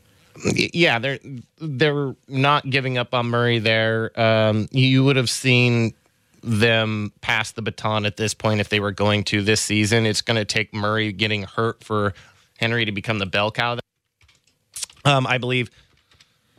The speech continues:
Henry, it, it has about the same ceiling as Murray because he's got more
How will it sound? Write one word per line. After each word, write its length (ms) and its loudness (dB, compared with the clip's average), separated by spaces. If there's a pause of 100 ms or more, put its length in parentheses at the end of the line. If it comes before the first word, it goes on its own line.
(120)
Henry, 680 -4
it, 340 0 (260)
it 120 -6
has 600 -2 (520)
about 320 0
the 80 -4
same 240 0
ceiling 440 0
as 160 0
Murray 420 2
because 340 0
he's 140 0
got 200 0
more 180 -6